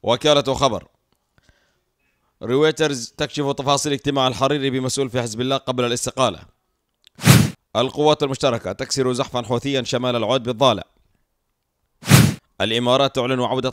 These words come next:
قواتها العاملة في عدن بعد إنجاز مهمتها. صحيفة الأيام.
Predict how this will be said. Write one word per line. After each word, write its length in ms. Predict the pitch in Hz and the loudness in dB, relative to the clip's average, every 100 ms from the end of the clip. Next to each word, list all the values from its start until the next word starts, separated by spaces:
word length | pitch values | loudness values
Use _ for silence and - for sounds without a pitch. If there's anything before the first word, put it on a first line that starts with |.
| - | -4
قواتها 420 | 123 131 123 123 | -2 -2 -4 -6
العاملة 400 | 107 127 127 120 | -4 -4 -2 -4
في 120 | 127 | -4
عدن 280 | 107 123 131 | -4 -4 -4
بعد 240 | 113 110 | -4 -2
إنجاز 400 | 117 117 127 120 | -4 -2 -4 -2
مهمتها. 560 | 120 120 127 127 110 85 _ _ _ _ _ _ _ _ _ _ _ _ _ - - - - _ _ _ _ _ - - - _ _ | -4 -4 -4 -4 -6 -8 _ _ _ _ _ _ _ _ _ _ _ _ _ 4 6 6 0 _ _ _ _ _ 4 4 4 _ _
صحيفة 500 | - - 110 147 135 - | -8 -4 0 0 -2 -2
الأيام. 460 | 135 - 131 120 | -2 2 2 2